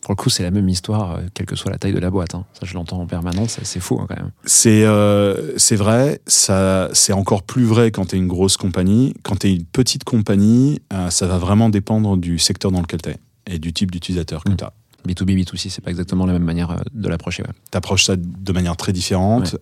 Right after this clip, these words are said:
Speaker 2: euh, quand t'es en B two B, quand t'es en B two C. En B two B, c'est très vrai. Euh, tu écoutes souvent les clients qui dépensent le plus ou les clients qui sont les plus vocaux,
Speaker 1: Mm.
Speaker 2: euh,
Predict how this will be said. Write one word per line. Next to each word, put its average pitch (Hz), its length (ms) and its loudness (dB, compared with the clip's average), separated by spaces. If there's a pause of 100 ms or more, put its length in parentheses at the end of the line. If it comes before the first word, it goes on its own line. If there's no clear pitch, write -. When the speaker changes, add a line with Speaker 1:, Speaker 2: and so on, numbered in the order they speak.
(120)
Speaker 2:
euh, 82 600 -2
quand 85 120 -6
t'es 90 80 -6
en 87 100 0
B 85 100 -2
two - 100 -12
B, 90 140 -2
quand 90 100 -4
t'es 82 120 -4
en 85 40 -2
B 82 100 -2
two - 120 -10
C. 123 240 2
En 87 120 -2
B 87 120 -2
two - 140 -4
B, 107 100 2
c'est - 320 -2
très - 220 -4
vrai. 76 280 -4 (800)
Euh, 73 560 -10 (1000)
tu - 140 -2
écoutes 90 260 0
souvent 101 520 6
les 87 160 0
clients 92 240 -2
qui - 100 -12
dépensent 85 300 -6
le 82 60 -6
plus 123 540 4
ou 90 300 -2
les 85 80 -2
clients 90 220 -2
qui - 100 -2
sont 87 100 -2
les 85 80 -2
plus 82 140 -6
vocaux, 82 400 2 (360)
Speaker 1:
Mm. 98 60 2 (320)
Speaker 2:
euh, 76 720 -8